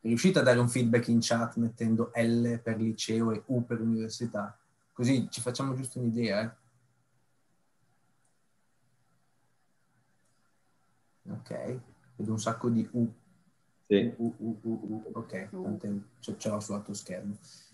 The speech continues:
Speaker 2: Esatto.
Speaker 1: Ok, quindi sono tu-, tutti, tutti studenti.
Speaker 2: Buona parte universitari, sì.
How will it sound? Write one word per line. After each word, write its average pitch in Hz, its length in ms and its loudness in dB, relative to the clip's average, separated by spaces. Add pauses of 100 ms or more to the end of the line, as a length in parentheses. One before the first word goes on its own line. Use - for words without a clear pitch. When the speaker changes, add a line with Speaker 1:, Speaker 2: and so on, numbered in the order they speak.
(300)
Speaker 2:
Esatto. 87 560 -4
Speaker 1:
Ok, 110 280 -2
quindi 117 220 6
sono 117 180 4
tu-, 104 380 -2
tutti, 107 520 -2
tutti 104 220 -6
studenti. 98 320 -10
Speaker 2:
Buona 101 220 4
parte 104 380 6
universitari, 90 840 2
sì. 87 200 -2